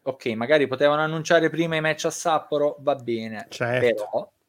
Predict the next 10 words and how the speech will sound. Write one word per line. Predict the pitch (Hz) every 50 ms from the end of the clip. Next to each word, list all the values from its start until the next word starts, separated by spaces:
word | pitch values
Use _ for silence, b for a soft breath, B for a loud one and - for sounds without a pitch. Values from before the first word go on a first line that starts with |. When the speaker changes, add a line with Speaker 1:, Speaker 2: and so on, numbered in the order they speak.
| _ _ _ _ _ _ _ _ _ _ _
Speaker 1:
comunque | _ - 131 127 143 139 - 147
l'hanno | 120 113 113 113 113
detto | 113 131 131 120 113 - _ 117 113
che | - 123 113
questo | - 165 170 170 - 131
era | 113 113
l'ultimo | 113 127 170 202 180 - - 147 147
match | 175 202 226 233 - - - _
a | - 135 143 147 151
Osaka. | 151 143 - 131 123 123 127 123 123 123 - 131 131 123 113